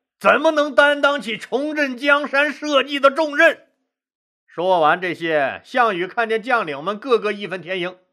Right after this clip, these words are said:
他知道自己的话起作用了，今天的目的也就达到了。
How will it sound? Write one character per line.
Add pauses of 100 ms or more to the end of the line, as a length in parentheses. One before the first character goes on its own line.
(680)
他
知
道 (460)
自
己
的
话
起
作
用
了， (560)
今
天
的
目
的 (100)
也
就
达
到
了。